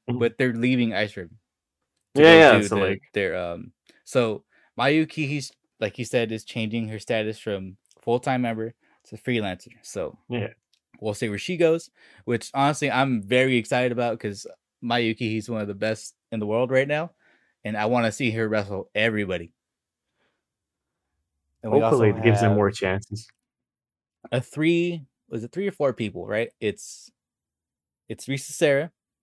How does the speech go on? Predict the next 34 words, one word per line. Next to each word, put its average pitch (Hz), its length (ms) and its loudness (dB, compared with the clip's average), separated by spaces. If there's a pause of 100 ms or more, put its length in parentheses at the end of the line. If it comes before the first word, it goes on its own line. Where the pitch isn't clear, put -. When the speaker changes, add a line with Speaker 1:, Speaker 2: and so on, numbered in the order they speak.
(120)
Speaker 2:
Suzu, 131 480 -4 (1500)
uh, 98 320 -6
Akane 131 300 -2
Fujita, 127 420 -4 (1000)
Speaker 1:
I'm 107 200 -8
not 156 80 -12
sure 123 100 -4
Speaker 2:
and 120 240 -4
Speaker 1:
if - 0 -
Speaker 2:
what 135 120 0
was 165 120 0
the 170 80 2
Speaker 1:
there's - 20 4
Speaker 2:
la-, 151 160 4
Speaker 1:
anyone 156 60 -2
Speaker 2:
there's 156 220 4
Speaker 1:
else. - 0 -
Speaker 2:
another 165 400 4
one, 113 200 -2
right? 113 160 0
Another 120 440 -2 (260)
girl 120 300 0
that's 110 160 -2
leaving 117 280 -6
with 120 140 -4
them. 135 220 -8 (600)
Speaker 1:
Uh, 123 440 4 (120)
wait, 113 280 -2
let 113 140 4
me, 104 180 2 (100)
let 113 140 0
me 104 120 -2
check 110 320 -10
quickly. 135 720 -8